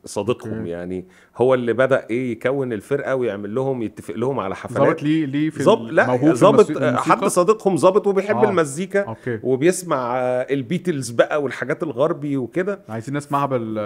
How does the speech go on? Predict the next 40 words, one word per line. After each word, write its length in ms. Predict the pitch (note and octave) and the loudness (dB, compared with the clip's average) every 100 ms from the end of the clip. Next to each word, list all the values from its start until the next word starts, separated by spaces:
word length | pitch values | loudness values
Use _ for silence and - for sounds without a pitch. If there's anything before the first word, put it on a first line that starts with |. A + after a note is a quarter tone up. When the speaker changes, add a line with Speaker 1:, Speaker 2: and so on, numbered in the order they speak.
| G#2 | 2
Speaker 1:
آه، 200 | C3+ D#3 | 6 6
ف-، 20 | |
Speaker 2:
مصر 320 | B2+ B2+ A#2+ G#2 | 4 -2 -6 -4
Speaker 1:
ف-، 120 | G2+ | 0
Speaker 2:
يعني. 200 | B2+ B2+ | 2 2
Speaker 1:
فهو 520 | - B2+ C#3 E3 D3+ | 2 2 4 6 6
بقى 160 | D#3 D3+ | 6 4
إيه 280 | D#3+ E3 | 2 2
يعني 180 | C#3 C3 | 0 0
سا-، 220 | - A#2+ | -2 -2
ساعد 340 | G#2+ D3 C#3+ C#3+ | 0 2 2 2
في 100 | - | -4
تكوين 320 | A#2 C3+ C#3+ | -6 -2 -2
الفرقة 420 | A2 C#3 C3+ B2+ | -2 -2 -2 -2
واشتغل 560 | A#2+ A#2 A2+ - G#2+ A#2 | 0 0 -2 -2 -2 2
لهم 160 | C3+ | 2
متعهد 360 | B2+ A#2+ B2 B2+ | 2 2 0 -4
حفلات. 580 | - G#2+ A2 B2+ B2 - _ - - | -6 0 2 2 -2 -20 _ -20 -18
Speaker 2:
مم. 160 | G2 G2+ | -10 -4
Speaker 1:
وبعدين 640 | A2 G#2+ G#2+ B2+ C3+ C3 | 2 4 2 2 -2 -2
دخل 280 | A#2 - C#3 | -2 -2 -2
بقى 180 | C3+ C3 | 0 -2
معاهم 280 | B2 C#3+ A#2+ | -2 -2 -2
هاني 200 | C#3 C#3 | -2 -4
شنودة 580 | - C3+ D3 D3+ C#3+ | -4 -4 0 0 -2
لما 200 | F#2 G2+ | -6 -6
اتعرف 360 | G2+ A2 C3 - | -4 -2 -2 -2
عليهم 280 | G#2+ C#3+ D#3+ | -2 -2 -4
Speaker 2:
مم. 220 | G#2 F#2+ F#2 _ _ | -10 -14 -18 _ _
Speaker 1:
في 100 | G#2 | -8
البدايات 500 | G2 G#2 A2 A#2+ C3+ | -4 0 4 2 2
خالص، 500 | - B2 C#3+ - - _ _ - | -4 -2 -4 -8 -20 _ _ -10
لأنه 240 | E2+ G#2+ B2+ | -6 -4 -2
هاني 120 | D3 | -2
كان 160 | B2+ | -2
ليه 100 | A#2+ | -4
دور 180 | C3 C#3 | -2 -2
مهم 320 | C3 A#2 C3 | 0 -4 -4
جدا 400 | A2+ A#2+ G#2+ G2+ | -2 -2 -2 -6
في، 200 | F#2 - | -6 -12